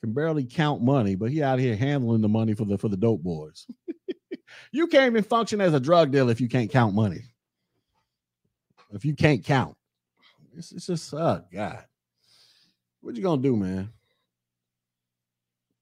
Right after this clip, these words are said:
All right, anyways, I'm about to go. I'm tired of, tired of running my mouth on this. This is giving me a headache.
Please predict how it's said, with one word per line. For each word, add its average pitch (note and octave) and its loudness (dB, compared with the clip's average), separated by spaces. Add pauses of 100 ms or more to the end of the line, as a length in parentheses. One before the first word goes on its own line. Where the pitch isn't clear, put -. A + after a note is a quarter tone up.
(840)
All F3 0
right, B2+ 4
anyways, D#3 0
I'm F#3+ 2
about D3+ 2
to B2+ 0
go. A#2 6
I'm C#3 2
tired C3 4
of, G#2+ -2
tired C#3 0
of A2+ 0
running G#2+ 2
my G2 0
mouth F#2+ -2
on F2+ -4
this. F2 -4
This C#3+ -6
is A#2 -8
giving E2+ -2
me F2 -2
a E2 -4
headache. E2 -8